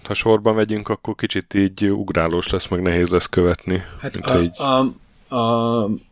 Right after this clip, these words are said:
Speaker 2: azt nem tudom, hogy a zenekar szimulátor ötnek akkor lesz-e első lépése a Frequency, de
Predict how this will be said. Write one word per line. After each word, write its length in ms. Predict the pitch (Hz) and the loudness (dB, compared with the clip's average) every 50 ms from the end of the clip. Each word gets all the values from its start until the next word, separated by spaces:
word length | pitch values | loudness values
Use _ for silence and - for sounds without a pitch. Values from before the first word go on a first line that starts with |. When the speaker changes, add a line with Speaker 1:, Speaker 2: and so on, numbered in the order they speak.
| _ _ - | _ _ -10
Speaker 2:
azt 180 | - 104 - | -8 -8 -2
nem 120 | - 117 110 | 0 0 0
tudom, 140 | - 107 101 | 0 -2 -4
hogy 120 | 104 104 | 0 0
a 140 | 107 104 104 | 0 0 0
zenekar 420 | 101 113 104 98 98 - 104 98 | 0 0 0 0 0 -2 -2 -4
szimulátor 380 | - - 110 104 101 - 104 104 | -2 -2 -2 -2 -2 -2 -2 -2
ötnek 260 | 104 98 104 104 98 | -2 -2 -2 -2 0
akkor 480 | 107 107 104 - - 107 107 107 98 - - - - 104 | 0 0 0 0 0 0 0 0 0 -2 -10 -12 -10 -4
lesz-e 340 | 110 104 98 - - - 101 | -2 -2 -2 -2 0 2 2
első 340 | 101 95 98 98 - - 101 | 4 4 4 2 2 0 2
lépése 560 | 98 98 95 95 - 101 98 - - 101 95 | 2 2 0 0 -2 -4 -2 -2 0 0 0
a 160 | 101 101 101 - | 0 -2 -2 -6
Frequency, 640 | - - 107 101 95 - 104 104 101 - - 117 | -8 -4 -4 -4 -4 -4 -4 -4 -2 -2 -2 -2
de 280 | 104 104 104 104 98 | 0 0 0 0 -2